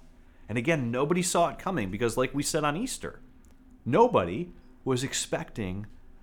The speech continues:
a resurrection. And yet s-, suddenly thousands of people in Jerusalem,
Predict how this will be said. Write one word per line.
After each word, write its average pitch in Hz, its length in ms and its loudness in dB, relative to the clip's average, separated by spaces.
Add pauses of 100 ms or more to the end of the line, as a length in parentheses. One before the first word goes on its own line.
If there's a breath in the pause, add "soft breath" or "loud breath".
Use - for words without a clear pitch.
a 113 40 -4
resurrection. 120 720 -2 (840 soft breath)
And 127 100 2
yet 156 140 8
s-, - 300 0
suddenly 165 440 10
thousands 160 580 6
of 139 120 -4
people 151 320 4
in 185 240 4
Jerusalem, 131 640 4